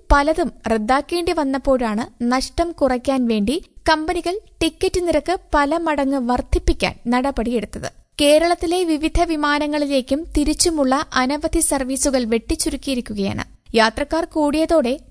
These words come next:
ടിക്കറ്റ് നിരക്കുകളും ഉയർത്തി വിമാന കമ്പനികൾ ചൂഷണത്തിന്റെ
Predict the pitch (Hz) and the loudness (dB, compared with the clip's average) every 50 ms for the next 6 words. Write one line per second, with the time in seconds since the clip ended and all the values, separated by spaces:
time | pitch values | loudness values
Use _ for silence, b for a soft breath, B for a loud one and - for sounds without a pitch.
0 | - 285 247 - - 294 262 339 330 339 320 311 - 320 294 302 262 262 277 - | -6 -6 -4 -2 -2 -2 -2 -2 -2 -2 -2 -4 -2 -2 0 0 0 0 -2 -4
1 | - - 247 254 269 269 - - 247 202 - - 202 240 247 240 240 247 277 320 | -4 -2 0 2 2 2 0 -2 -6 -6 -8 -6 -4 -2 -2 0 0 0 0 -2
2 | 320 - 330 302 285 302 294 247 262 262 285 285 - - 311 294 294 294 - - | -2 -2 -2 0 0 0 0 0 0 -2 -4 -4 -4 -2 0 0 0 -2 -2 -4
3 | 302 302 294 - 285 277 262 294 | -4 -6 -4 -4 -4 -2 -2 -2